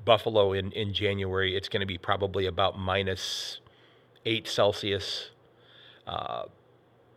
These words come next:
absolutely freezing. Absolutely freezing down. I mean, probably even colder than that, quite frankly. So Buffalo against Kansas City. I have Buffalo winning that game. And then Cincinnati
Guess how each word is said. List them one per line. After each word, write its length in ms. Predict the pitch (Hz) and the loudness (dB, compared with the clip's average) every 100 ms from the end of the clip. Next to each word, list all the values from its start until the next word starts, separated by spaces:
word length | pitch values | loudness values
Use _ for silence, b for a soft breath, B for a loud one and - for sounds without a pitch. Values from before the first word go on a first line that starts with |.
| _ - | _ 4
absolutely 420 | 123 104 - 95 95 | 6 6 2 -2 -4
freezing. 400 | - 92 - - - _ _ _ _ _ _ _ _ - | -2 -2 -2 -12 -20 _ _ _ _ _ _ _ _ 4
Absolutely 360 | 107 - 71 | 4 2 -6
freezing 380 | 92 107 85 90 | -4 -4 -4 -4
down. 200 | 78 53 - - | -6 -6 -8 -4
I 40 | |
mean, 120 | 120 | -2
probably 280 | 101 151 120 | 2 4 4
even 160 | 98 - | 2 0
colder 280 | 110 107 | 2 2
than 100 | 90 | 2
that, 160 | 82 - | -2 0
quite 180 | 98 87 | 0 2
frankly. 280 | 98 90 80 | 0 0 -6
So 120 | 95 | 4
Buffalo 280 | 113 110 110 | 4 6 6
against 280 | 104 101 | 6 4
Kansas 260 | - 104 95 | 2 0 4
City. 260 | 113 101 98 B B - | 2 2 -2 B B 2
I 100 | 107 | 2
have 120 | 92 | 6
Buffalo 360 | 101 104 110 104 | 4 6 4 4
winning 260 | 104 101 | 4 6
that 240 | 98 98 98 | 8 6 6
game. 360 | 101 95 95 87 B B B - | 4 6 2 -6 B B B 4
And 160 | 107 | 4
then 140 | 95 92 | 4 0
Cincinnati 920 | - 120 107 110 101 101 98 95 | 0 0 2 4 6 8 6 0